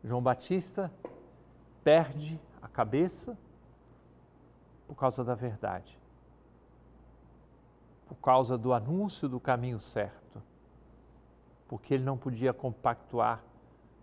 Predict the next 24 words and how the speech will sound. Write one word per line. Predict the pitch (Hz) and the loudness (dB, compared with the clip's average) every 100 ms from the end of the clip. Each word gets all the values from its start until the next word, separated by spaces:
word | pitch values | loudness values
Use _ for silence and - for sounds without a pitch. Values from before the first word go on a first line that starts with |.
| - | -10
com | 117 | -6
a | |
maldade, | 110 107 101 127 143 - - | -4 -2 2 4 2 -2 -12
com | - | -8
a | 113 | -8
traição, | - 107 101 - 123 131 143 143 - - - - | -6 -6 -6 -6 -4 -4 -6 -12 -18 -20 -20 -12
o | 113 | -6
adultério, | 107 101 - 123 131 135 127 | -4 -4 -2 2 2 0 -6
a | |
infidelidade. | 120 - 113 113 107 101 95 90 - - - - - - - - - - - - - - _ - - | -10 -12 -8 -6 -4 -6 -6 -8 -18 -20 -20 -20 -20 -20 -20 -20 -20 -20 -20 -20 -20 -20 _ -20 -14
Ele | 120 107 | -10 -8
tem | - 131 | -6 -6
coragem | 131 131 143 156 143 | 2 8 8 8 2
de | 127 | -8
se | - 131 | -8 -8
posicionar | 131 113 107 - 110 113 143 160 - - - - - - - | -4 -4 -6 -10 -8 -4 -4 -6 -12 -20 -20 -20 -20 -20 -14
diante | 113 104 139 160 160 | -12 -4 0 0 -2
das | 135 131 - - | -2 -2 -2 -6
forças | - 180 185 - 175 151 | 2 2 2 -4 -8 -6
e | |
dos | 135 127 | -8 -10
poderes | - 117 113 107 104 | -8 -4 -2 -4 -6
deste | 110 104 - | -8 -8 -10
mundo. | 107 90 85 | -10 -8 -10